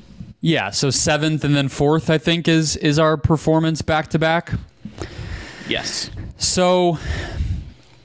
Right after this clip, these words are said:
Speaker 1: yeah, I guess it's a down point. I guess it's a nadir. But judging from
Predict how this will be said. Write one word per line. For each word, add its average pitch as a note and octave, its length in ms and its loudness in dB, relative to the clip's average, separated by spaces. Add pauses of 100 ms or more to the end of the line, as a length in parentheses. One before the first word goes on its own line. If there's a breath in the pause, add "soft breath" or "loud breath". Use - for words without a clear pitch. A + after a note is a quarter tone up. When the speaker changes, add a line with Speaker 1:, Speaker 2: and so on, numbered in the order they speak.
(480 loud breath)
Speaker 1:
yeah, F#3+ 320 2
I C3 80 4
guess F3+ 300 2
it's E3+ 100 2
a E3+ 80 2
down C#3+ 300 0
point. F3 340 2
I C3 80 0
guess C3 240 2
it's C#3 160 0
a C3+ 60 2
nadir. C3 760 2 (360 loud breath)
But B2 420 0 (840 soft breath)
judging D3+ 560 2
from C3+ 640 2